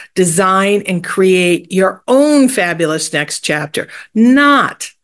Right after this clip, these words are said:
wait and see how it all evolves. And so I say cheers to every one of you, and do share your ideas. I love hearing from you.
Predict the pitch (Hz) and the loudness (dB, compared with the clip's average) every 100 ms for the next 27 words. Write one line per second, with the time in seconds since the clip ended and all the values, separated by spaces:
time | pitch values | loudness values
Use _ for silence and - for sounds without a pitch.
0 | - 202 160 156 190 190 - 175 160 165 | -2 0 0 0 -2 -2 0 0 0 -4
1 | - 170 170 175 160 160 160 160 156 151 | -6 -6 -4 -2 -2 -2 -2 -2 -2 -4
2 | 139 151 - - _ _ - - _ _ | -4 -4 -6 -8 _ _ -20 -20 _ _
3 | - 202 202 - 208 202 - 190 196 220 | -4 -2 0 0 0 0 -2 -4 -2 -2
4 | 220 - 165 135 135 - 214 202 196 - | -2 -4 -4 -6 -6 -4 0 0 0 -4
5 | - - - _ _ 208 208 196 214 196 | -6 -8 -12 _ _ -4 -4 0 0 2
6 | 180 170 165 160 160 151 147 - _ _ | 0 -2 -2 -4 -4 -4 -6 -10 _ _
7 | _ _ _ 190 208 185 233 254 254 - | _ _ _ -2 -2 0 2 2 2 0
8 | 165 156 147 139 139 151 139 143 120 165 | -2 -2 0 0 -2 -6 -6 -4 -4 -4
9 | - 180 196 190 196 226 233 - 196 165 | -6 -4 -2 -2 0 0 -2 -4 -4 -4
10 | 147 151 143 156 151 147 156 | -4 -6 -6 -6 -4 -4 -4